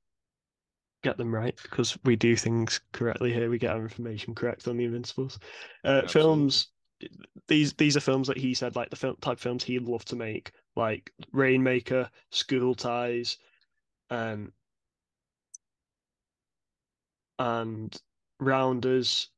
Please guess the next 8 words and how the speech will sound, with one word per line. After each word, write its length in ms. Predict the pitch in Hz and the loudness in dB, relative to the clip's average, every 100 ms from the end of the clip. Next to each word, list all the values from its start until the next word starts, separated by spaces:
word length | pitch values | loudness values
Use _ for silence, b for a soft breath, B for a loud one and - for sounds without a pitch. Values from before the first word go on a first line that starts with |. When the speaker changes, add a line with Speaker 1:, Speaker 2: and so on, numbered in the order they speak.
| _ | _
Speaker 1:
things 260 | - 127 123 | -6 -4 -2
like 140 | 123 | -4
that. 220 | 123 131 - b b b b _ _ _ _ _ _ _ _ _ _ - | -2 -4 -6 b b b b _ _ _ _ _ _ _ _ _ _ 0
And 200 | 165 175 | 2 2
all 200 | 170 175 | 4 6
those 240 | 185 180 - | 8 6 6
films 500 | 156 151 147 135 - | 4 4 4 0 -2
that, 200 | 135 | -2